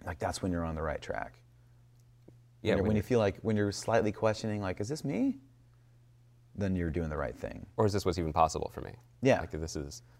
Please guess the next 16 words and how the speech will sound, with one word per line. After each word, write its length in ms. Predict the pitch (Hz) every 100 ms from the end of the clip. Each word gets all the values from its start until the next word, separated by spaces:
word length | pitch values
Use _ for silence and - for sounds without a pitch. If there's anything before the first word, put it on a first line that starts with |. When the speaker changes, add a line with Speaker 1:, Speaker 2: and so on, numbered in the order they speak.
| -
Speaker 1:
Yeah. 180 | 196 - - - - - - _ - -
You 80 | 120
know. 160 | 98 110 - - - - -
Speaker 2:
It's, 300 | 110 - -
um, 520 | 113 104 98 95 92 - - -
it 40 | 117
was 120 | 117
interesting 320 | 139 139 127
to 60 | 107
think, 200 | 113 101
'cause 120 | 98
there's 180 | 101 92
these, 220 | 95 -
there, 340 | 101 98 92 -
there's 200 | 98 98
a, 300 | 90 82